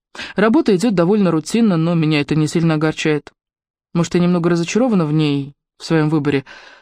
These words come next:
Моё образование и опыт соответствуют самым высоким требованиям. По крайней мере, я считала, что это так. Слишком долго считала. Всегда одно и то же, но ничего такого, чтобы поставить меня в тупик. Да мне всё по плечу».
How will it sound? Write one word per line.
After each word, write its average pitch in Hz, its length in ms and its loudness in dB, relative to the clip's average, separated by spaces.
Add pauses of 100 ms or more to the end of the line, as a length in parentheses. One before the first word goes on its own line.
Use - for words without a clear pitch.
(120)
Моё 226 160 2
образование 226 560 2
и 233 40 2
опыт 214 220 -2
соответствуют 196 540 0
самым 202 260 2
высоким 196 400 0
требованиям. 147 600 0 (420)
По - 80 0
крайней 160 240 0
мере, 151 220 0
я 180 160 0
считала, 139 320 -2
что - 160 -6
это 139 120 -2
так. - 300 -4 (560)
Слишком 160 380 -4
долго 143 240 0
считала. 131 500 -4 (320)
Всегда 196 300 0
одно 214 180 2
и 214 60 0
то 247 140 2
же, 185 100 2
но 160 240 0
ничего 160 400 -2
такого, 170 400 0
чтобы 147 280 -2
поставить 156 460 -2
меня 160 220 0
в - 60 -12
тупик. - 840 -4
Да 170 180 -2
мне 427 180 2
всё - 200 -2
по 151 100 -4
плечу». 143 480 -2